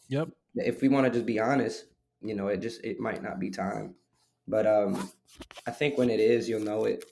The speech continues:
Speaker 2: And when you, when you find that person, I think you'll know it. We always, we always, we always got this weird, cool intuition. My best advice, though, is listen to the people around you. Now, don't be one of those ones that be like, "Oh, yeah, I feel this." And everybody's like,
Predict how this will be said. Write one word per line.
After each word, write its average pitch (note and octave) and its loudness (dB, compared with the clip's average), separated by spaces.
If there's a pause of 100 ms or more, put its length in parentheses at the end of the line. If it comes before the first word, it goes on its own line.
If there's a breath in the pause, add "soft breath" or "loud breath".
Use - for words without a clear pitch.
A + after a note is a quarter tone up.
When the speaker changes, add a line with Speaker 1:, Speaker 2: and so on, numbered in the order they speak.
(120)
Speaker 2:
And G#2 -6
when G#2 -4
you, G#2+ -2
when G#2+ -4
you G#2+ -4
find A2 -2
that - -4
person, A2 -4
I B2 -2
think A#2+ -4
you'll G2+ -4
know G2 -4
it. G2 -6
We C3 2
always, B2+ 4
we D#3+ 2
always, A#2+ 4 (200)
we D#3+ 2
always C#3+ 6
got A2 2
this G2+ -6 (1120 soft breath)
weird, A#2 6
cool A#2+ 4
intuition. A2 2
My D#3+ 10
best F#3 12
advice, C#3+ 8
though, B2+ 8
is A#2+ 4
listen D#3 8
to C#3+ 4
the C3 4
people C3 2
around B2+ 8
you. F#2+ -2 (400)
Now, G2+ 8
don't A2+ 6
be D#3+ 6
one D3 6
of D3 6
those C#3 6
ones C3+ 4
that A#2 2
be B2 2
like, A#2 2
"Oh, F3 4 (440 soft breath)
yeah, F3+ 6
I F#3+ 0
feel G3 4
this." F#3+ 4
And A#2+ 0
everybody's C#3 4
like, A#2+ 4